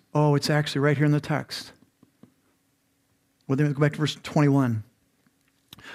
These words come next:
"Not everyone who says to me, 'Lord, Lord,' will enter the kingdom of heaven, but," here's but, here's who does. "The one who does the will of my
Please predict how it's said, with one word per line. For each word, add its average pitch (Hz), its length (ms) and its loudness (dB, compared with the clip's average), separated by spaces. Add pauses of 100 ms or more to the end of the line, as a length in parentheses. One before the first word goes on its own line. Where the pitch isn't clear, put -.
"Not 156 160 4
everyone 180 360 6
who 131 80 2
says 135 280 -2
to - 60 -8
me, 139 100 2
'Lord, 135 320 -2
Lord,' 135 200 0
will 135 100 -2
enter 135 160 0
the 131 80 -6
kingdom 135 280 0
of 127 100 -10
heaven, 127 420 -4 (880)
but," 127 600 -2 (480)
here's 139 260 -2
but, 135 560 -6 (1120)
here's 147 240 0
who 147 60 -4
does. - 380 -8 (280)
"The 147 80 -2
one 160 400 0
who 160 140 0
does 143 380 -4
the 143 100 -6
will 139 260 -2
of 131 140 -6
my 127 140 -6